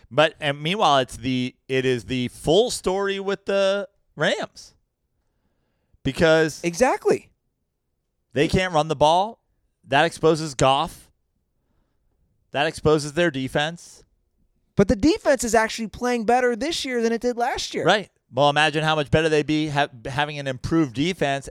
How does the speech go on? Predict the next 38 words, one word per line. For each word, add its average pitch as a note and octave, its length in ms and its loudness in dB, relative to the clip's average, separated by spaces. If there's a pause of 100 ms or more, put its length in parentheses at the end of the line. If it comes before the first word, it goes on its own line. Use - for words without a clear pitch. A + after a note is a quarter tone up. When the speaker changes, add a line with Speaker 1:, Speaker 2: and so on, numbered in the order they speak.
(100)
Speaker 1:
Jalen C#3+ 320 -2
Ramsey, D#3+ 280 -4
whatever, D#3 280 -2
and C3+ 100 -6
being C#3+ 140 -4
able C#3+ 180 -2
to C3+ 60 -10
get D3 160 -4
the D3 80 -6
fuck, D3+ 360 -4 (800)
uh, D3 220 -8
get, D3 280 -2
get D3 140 0
a - 20 2
little D#3+ 200 4
bit D#3 80 2
of C#3+ 100 2
a D3 80 6
break E3 380 2
because D3+ 260 -2
you're D3+ 140 2
able D#3 180 2
to D#3 60 4
run D#3 180 2
the D#3+ 80 -4
ball E3 420 2
and D#3 120 -8
move E3 120 -2
the D#3 80 -6
ball E3+ 180 2
on E3+ 100 0
offense. - 580 -8 (840)
Speaker 2:
Yeah. A#2+ 400 0 (1600)
Speaker 1:
Wow. G#2 500 -6
I - 260 -20
mean, A2 120 -20
the F#2 80 -18
window. E2+ 640 -10